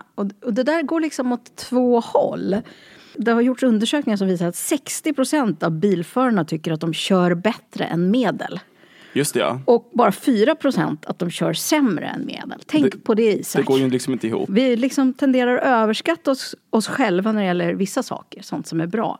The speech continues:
Speaker 1: Och sen när det gäller andra saker så tänker man som du tänker.
Speaker 2: Mm.
Speaker 1: Ja, men så här, vi tror alla att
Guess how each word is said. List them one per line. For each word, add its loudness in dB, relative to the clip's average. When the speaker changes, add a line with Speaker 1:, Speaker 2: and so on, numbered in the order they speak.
Speaker 1:
Och -2
sen 4
när 4
det 4
gäller -2
andra 0
saker -8
så -10
tänker -4
man -4
som -4
du -4
tänker. -10
Speaker 2:
Mm. -4
Speaker 1:
Ja, 0
men 0
så -2
här, 0
vi -4
tror -4
alla 2
att -12